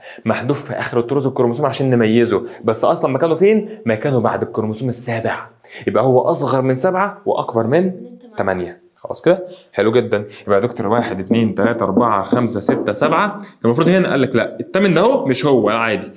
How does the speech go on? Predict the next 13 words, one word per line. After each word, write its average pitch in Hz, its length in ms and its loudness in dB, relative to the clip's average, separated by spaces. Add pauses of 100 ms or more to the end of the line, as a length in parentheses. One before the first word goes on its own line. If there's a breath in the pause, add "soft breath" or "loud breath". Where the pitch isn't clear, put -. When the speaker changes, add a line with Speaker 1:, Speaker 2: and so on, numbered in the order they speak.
(300 loud breath)
Speaker 1:
التاسع، 98 420 -2 (300)
آدي 104 200 0
العاشر، 92 540 -6
آدي 98 160 -4
الحداشر، 92 560 -8
آدي 95 120 -6
الاتناشر، 92 500 -8
تلاتاشر، 95 540 -6 (100)
أربعتاشر، 92 580 -8
خمستاشر، 92 480 -8 (220 soft breath)
ستاشر، 98 540 -2 (320 loud breath)
سبعتاشر، 92 580 -4 (140)
تمنتاشر، 95 520 -4